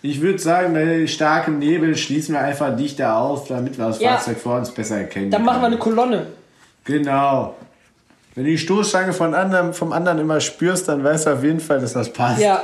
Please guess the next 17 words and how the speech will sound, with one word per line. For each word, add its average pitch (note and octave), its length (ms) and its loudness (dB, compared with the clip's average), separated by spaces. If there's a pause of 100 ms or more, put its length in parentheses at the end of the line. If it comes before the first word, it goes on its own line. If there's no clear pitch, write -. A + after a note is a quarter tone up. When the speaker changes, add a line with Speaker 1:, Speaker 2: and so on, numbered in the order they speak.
(100)
Speaker 2:
dann G3 200 0
bist G#3 160 -4
du G#3+ 40 0
nicht G3+ 180 2
mehr F#3 160 2
alleine. E3 380 2 (320)
Wenn E3 140 -2
du F3 60 0
Speaker 1:
Genau. F#3 100 2
Speaker 2:
liegen G#3+ 180 4
bleibst, F#3+ 260 2
hast F3 140 -2
du F3+ 40 -2
wen F3+ 140 2
zum E3+ 140 -4
Unterhalten. D#3 600 -4
Speaker 1:
Genau. B2 540 0